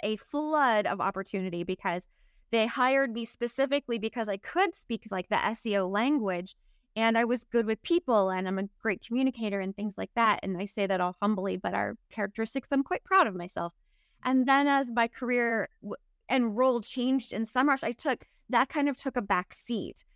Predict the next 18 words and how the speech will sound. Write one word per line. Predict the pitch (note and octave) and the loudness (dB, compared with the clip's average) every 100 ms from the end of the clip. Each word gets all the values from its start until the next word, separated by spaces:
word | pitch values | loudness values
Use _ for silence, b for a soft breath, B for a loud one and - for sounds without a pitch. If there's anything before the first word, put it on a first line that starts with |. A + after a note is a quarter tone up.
| _ | _
the | A3 | -4
public | - G#3+ G3+ | 2 2 2
speaking, | - A3+ A3 G#3+ | -2 -6 -4 -2
and | G3+ | -2
it | F#3+ | -4
became | A3+ - B3 A#3 | -6 -2 0 2
more | A#3 A#3+ | 2 2
back | G#3+ F#3+ G3+ A3+ | 2 2 2 0
to | - A#3+ | -6 -8
the | F#3 | -4
marketing, | F#3+ F#3 G3 G3 G3+ G3 | -2 -4 -6 -8 -8 2
back | A3+ A#3 - | 4 4 -2
to | - A3 G3+ A3 _ _ | -4 0 0 -4 _ _
strategy | - - A3 A3+ G#3 G3+ | -8 0 2 2 0 -4
and | G3 F#3+ | -2 -2
ideation | F#3+ F3+ F3+ G3+ - G3 | -4 -4 -4 -4 -2 -4
and | F#3 F#3 | -4 -6
campaign | - F#3 - G#3 G#3 F3 F3+ | -6 -6 -6 -4 -4 -4 -6